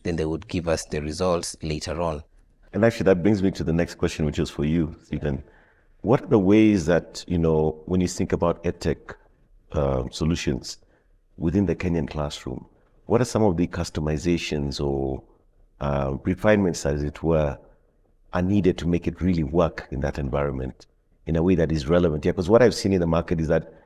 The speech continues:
Speaker 2: you have, you know, locally developed solutions, you have international ones, some are not very relevant to Kenya. But within the Kenyan classroom, how, what are the things that we need to think about when we're customizing them or making them for the local classroom?
Speaker 1: One of the things about our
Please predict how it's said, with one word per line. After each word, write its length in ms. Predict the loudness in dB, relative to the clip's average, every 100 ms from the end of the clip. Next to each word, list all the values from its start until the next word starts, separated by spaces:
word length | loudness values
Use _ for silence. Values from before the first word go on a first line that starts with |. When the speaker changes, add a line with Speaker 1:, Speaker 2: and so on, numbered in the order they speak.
| _ 2
Speaker 2:
you 120 | 2
have, 140 | 2 -2
you 60 | 0
know, 80 | 2
locally 360 | 2 2 0
developed 320 | 4 4 2
solutions, 440 | 0 -2 0 -2 -2
you 60 |
have 80 | -2
international 460 | -4 -2 -2 -2 0
ones, 300 | 0 -2 -8 _ _ -10
some 280 | -2 0
are 40 | 2
not 220 | 0 -2 -8
very 300 | 0 2 4
relevant 440 | 2 2 2 -2
to 120 | -6
Kenya. 440 | -4 -2 0 -2 -4 -14 -20 _ -6
But 140 | -2 2
within 200 | 2 2
the 80 |
Kenyan 300 | 2 0 -2
classroom, 440 | 0 -2 -2 -4 -2
how, 140 | 0
what 200 | 2 2
are 60 | 2
the 80 | 0
things 240 | -2 2
that 280 | 2 2 -4 -20 _ _
we 120 | -4 -2
need 120 | -2
to 60 |
think 220 | -2 -2 0
about 340 | 0 0 0
when 100 | -4
we're 80 | -4
customizing 680 | -6 -8 -6 -6 -4 -4 -4
them 160 | -4
or 100 | -2
making 360 | 0 -2 -2 -4
them 200 | -4 -8 _ _ _ -4
for 100 | -2
the 60 |
local 260 | 0 0 -4
classroom? 540 | -4 -6 -6 -8 -10 -16 _ _ _
Speaker 1:
One 300 | -2 0 2
of 160 | 0 -2
the 80 | -4
things 300 | -2 -4 -2
about 340 | -2 -2 -2
our 540 | -2 -2 -2 -4 -6